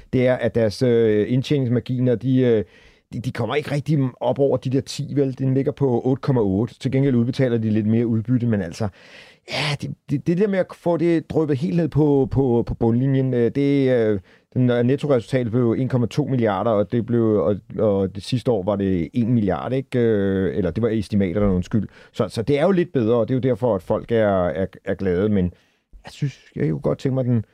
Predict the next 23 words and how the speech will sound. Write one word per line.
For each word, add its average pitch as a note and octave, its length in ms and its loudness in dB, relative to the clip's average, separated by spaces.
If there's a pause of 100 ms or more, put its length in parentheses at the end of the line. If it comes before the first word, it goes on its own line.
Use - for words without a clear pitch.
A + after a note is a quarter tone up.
(320)
de B2 60 -2
fik B2 220 -4
nogle A#2+ 160 0
højere G#2 300 0
estimater, G2 560 -4
eller G2 320 2
nogle, G2+ 240 2
øh, F2+ 220 2
indtjeningsmarginer, G2+ 720 -2
men, G2 160 2
øh, G2 120 0
vi A2+ 40 -2
må C#3 120 0
se, D3+ 200 -4
hvad, C3 240 2
hvad A2+ 120 0
de G#2 60 -6
får B2 120 -2
rodet A2+ 280 0
med A#2 80 2
over G2+ 200 2
i G#2 40 -2
Saab. F#2 300 -4